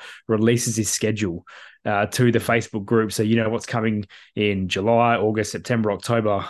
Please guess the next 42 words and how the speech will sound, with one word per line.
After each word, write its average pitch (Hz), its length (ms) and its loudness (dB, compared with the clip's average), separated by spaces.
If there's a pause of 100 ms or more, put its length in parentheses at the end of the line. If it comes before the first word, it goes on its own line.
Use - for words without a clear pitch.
(140)
So - 140 -6
you 110 180 -2
can 127 140 0
prepare, 110 400 0
you 113 160 2
can 113 120 -2
save, 110 460 0
you 104 60 -4
can 101 120 -4
move 117 220 2
watches 113 320 -4
on, 107 320 -2 (300)
and 104 120 0
there's 107 160 -2
such - 280 -2
big 107 180 -2
drops. 120 380 -2
And 107 420 -2 (640)
I, 143 220 2
I 151 40 4
don't, 139 100 4
I 143 100 2
don't 123 120 2
know. 156 180 6 (120)
It 113 160 2
feels 127 220 4
like, 113 180 2
um, 110 420 2 (440)
maybe 120 240 4
the, 117 220 4
the 104 160 -2
whole, 117 440 4 (440)
uh, 107 320 -4
manufactured 117 640 0
obtainability 113 720 0
that 107 100 -2
I 107 60 2
spoke 107 240 -2
about 98 200 -2
earlier 113 360 4
is 104 140 -2
now 110 380 0